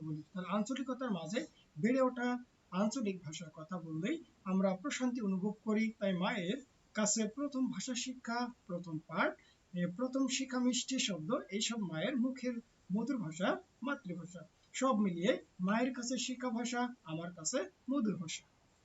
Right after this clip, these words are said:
তাহলে আশা করি তোমরা এতটুকু বুঝতে পারছো। এইবার আমরা পহেলা বৈশাখ উদযাপনে নানা দিক এবং রবীন্দ্রনাথের শিল্প ভাষা সম্পর্কে যা অবগত হয়েছি তা লিখো।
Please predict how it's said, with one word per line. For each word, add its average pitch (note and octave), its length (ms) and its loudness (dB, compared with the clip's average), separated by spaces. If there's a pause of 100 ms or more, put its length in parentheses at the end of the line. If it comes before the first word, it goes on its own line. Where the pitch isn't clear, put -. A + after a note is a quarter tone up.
(120)
তাহলে E3 220 -6
আশা F3+ 140 -4
করি A#3 160 -4
তোমরা B3+ 160 0
এতটুকু A#3 340 -6
বুঝতে B3 200 -4
পারছো। B3 200 2 (540)
এইবার B3 320 8 (400)
আমরা F3+ 240 2 (440)
পহেলা C4 360 6
বৈশাখ C4+ 260 2 (100)
উদযাপনে A3+ 500 0 (280)
নানা G#3+ 180 4 (100)
দিক B3 140 0 (100)
এবং F3+ 120 -2 (100)
রবীন্দ্রনাথের B3+ 800 4 (420)
শিল্প C4 220 2 (120)
ভাষা E3+ 280 -4
সম্পর্কে E3+ 400 -6 (120)
যা G3 60 4 (120)
অবগত G#3 320 0 (100)
হয়েছি E3+ 280 -2 (400)
তা G3 80 2 (160)
লিখো। G3+ 220 0